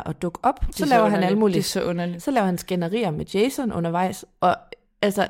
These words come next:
Speaker 1: vi får ikke sådan, hvordan, er de blevet gode venner, eller hvad? Og hvorfor bliver han, hvis vi ved, at han ikke er en ejer, hvorfor er han så rasende over, hvor mange penge Jason bruger? Jeg forstår intet.
Speaker 2: Mm.
Speaker 1: Hvad med de lejligheder,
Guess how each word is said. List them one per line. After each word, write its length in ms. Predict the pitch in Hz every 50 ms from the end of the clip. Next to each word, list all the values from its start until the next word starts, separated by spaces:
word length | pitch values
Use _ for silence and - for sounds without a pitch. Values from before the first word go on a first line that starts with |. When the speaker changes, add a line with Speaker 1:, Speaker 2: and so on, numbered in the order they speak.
| - - _ _ _ _ _ _ _ -
Speaker 1:
vi 100 | - 208
får 100 | 196 -
ikke 200 | 208 226 226 - -
sådan, 200 | - 240 226 196
hvordan, 240 | 180 185 - - - _ -
er 80 | 196
de 100 | 185 185
blevet 220 | 180 180 175 170 -
gode 220 | 233 262 285 269
venner, 340 | 254 240 240 240 240 233 -
eller 200 | - 190 180 175
hvad? 160 | 180 190 196
Og 160 | 208 - 196 180
hvorfor 260 | 196 233 240 277 233
bliver 160 | 202 196 170
han, 200 | 165 175 180 185 - - - - - - -
hvis 300 | 190 180 - 208 190 196
vi 140 | 190 180 180
ved, 120 | 254 330
at 60 | 311 220
han 140 | 202 202
ikke 140 | 208 202 202
er 60 | 180
en 100 | 156 147
ejer, 280 | 160 156 151 196 233 254
hvorfor 240 | 208 202 202 - 202
er 20 |
han 80 | 180 170
så 60 | 180
rasende 340 | 170 165 180 196 196 202 180
over, 140 | 156 151 165
hvor 160 | 143 156 156
mange 200 | 156 156 160 180
penge 340 | 185 - - 208 220 247 247 240 - 170
Jason 300 | 202 254 - 247 196 175
bruger? 180 | 170 170 175 -
Jeg 80 | - 156
forstår 260 | 160 - 208 202 -
intet. 280 | - 190 214 226 196 - - - - -
Speaker 2:
Mm. 60 | 185
Speaker 1:
Hvad 160 | 185 220 247
med 120 | 262 269 240
de 120 | 240 247
lejligheder, 540 | 226 202 180 196 226 269 294 254 226 185